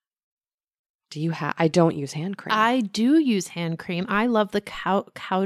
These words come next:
Speaker 2: how did we decide it was pronounced? Caudalie?
Speaker 1: Uh,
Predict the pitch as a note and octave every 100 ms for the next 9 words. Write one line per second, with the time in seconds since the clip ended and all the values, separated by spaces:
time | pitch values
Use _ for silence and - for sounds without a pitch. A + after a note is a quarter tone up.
0 | F#3 - - A3 B3 C4+ C4+ C4 C4+ C4+
1 | - C4+ C#4+ - - - G#3 G#3 G#3 G3+
2 | F#3 G3 B3 D#4+ F4 - - E3+ - E3+